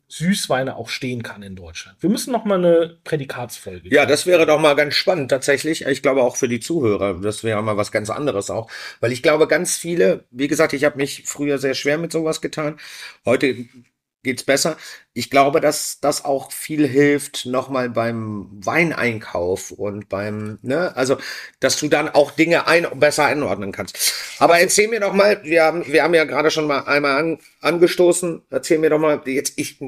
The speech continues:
Speaker 2: muss sagen, es ist, es ist ein großes Gewächs. Also, es schmeckt man, das riecht man, es ist ganz, es ist anders als die drei davor.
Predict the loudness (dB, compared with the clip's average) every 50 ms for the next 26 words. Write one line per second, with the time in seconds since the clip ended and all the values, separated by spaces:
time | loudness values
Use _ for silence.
0 | -14 _ -8 -4 -4 -4 -2 -2 -4 -4 -4 -6 -6 -8 -8 -8 -8 -8 -10 -12
1 | -14 _ _ _ -20 _ -18 -18 -18 -18 _ _ _ _ -2 -2 0 0 0 0
2 | -2 -2 -2 -2 -2 -2 -2 -2 -4 -4 -4 -4 -4 -6 -4 -2 0 0 -2 -2
3 | -4 -14 -18 -16 -12 -12 -10 -10 -8 -8 -8 -6 -6 -6 -6 -4 -2 -2 -2 -4
4 | -6 -8 -4 -4 -4 -2 -2 -2 -2 -2 -2 -4 -6 -6 -6 -6 -8 -8 -6 -4
5 | -4 -2 -2 -4 -4 -6 -6 -8 -6 -4 -4 -4 -4 -4 -8 -10 -14 _ -20 -20
6 | -20 -10 -4 -4 -2 0 0 -2 -2 -2 -2 0 0 0 0 0 -2 -2 -2 -2
7 | -2 -2 -4 -6 -6 -4 -2 0 0 2 2 0 0 -2 -2 -6 -8 -10 _